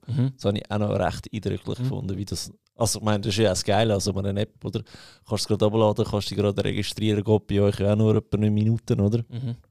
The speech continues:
Speaker 2: Du musst nicht warten, bis morgen der Laden wieder offen hat, um irgendein Produkt zu posten.
Speaker 1: Mhm.
Speaker 2: Oder wenn du es bei Brack bestellst, <laughs> wenn der Oli immer dabei ist. Äh, weißt du, das siehst du in zwei Tagen im Briefkasten hast oder in einem Tag, whatever. Ja.
Speaker 1: Absolut.
Speaker 2: Da merkst du sicher auch mega krass dort. Okay.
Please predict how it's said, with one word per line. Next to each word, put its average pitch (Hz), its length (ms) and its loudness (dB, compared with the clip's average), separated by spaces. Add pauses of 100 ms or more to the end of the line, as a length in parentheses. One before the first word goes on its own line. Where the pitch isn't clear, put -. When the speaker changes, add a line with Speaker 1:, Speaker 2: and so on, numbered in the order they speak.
(300)
Speaker 2:
Du - 100 -2
musst 95 120 2
nicht 107 140 2
warten, 101 280 2
bis 104 180 -4
morgen 107 280 4
der 101 100 0
Laden 107 300 2
wieder 104 180 0
offen 107 260 0
hat, - 140 -4
um 101 80 0
irgendein 107 300 -4
Produkt 104 400 -2
zu - 60 -10
posten. 98 500 -2 (140)
Speaker 1:
Mhm. 120 260 -6 (180)
Speaker 2:
Oder 101 160 -2
wenn 101 80 2
du 101 60 2
es - 60 -6
bei 101 120 -6
Brack 98 360 2
bestellst, 95 440 -2 (300)
<laughs> - 300 -6
wenn 131 120 4
der 110 100 6
Oli 107 200 6
immer 113 140 6
dabei 110 220 2
ist. - 280 -2 (480)
Äh, 113 380 10
weißt 110 320 6
du, 110 40 -6
das - 140 -4
siehst 113 220 4
du 101 40 0
in 90 60 -6
zwei 110 180 4
Tagen 104 320 2
im 101 120 0
Briefkasten 107 580 4
hast 92 140 -2
oder 95 160 0
in 98 80 0
einem 98 180 -2
Tag, 92 220 -4
whatever. - 460 -4
Ja. 95 120 -2 (340)
Speaker 1:
Absolut. 117 380 -8 (220)
Speaker 2:
Da 101 140 4
merkst 104 280 2
du 110 60 -2
sicher - 180 -4
auch - 40 -4
mega 92 200 -4
krass - 340 -8
dort. - 300 -10
Okay. 101 380 -4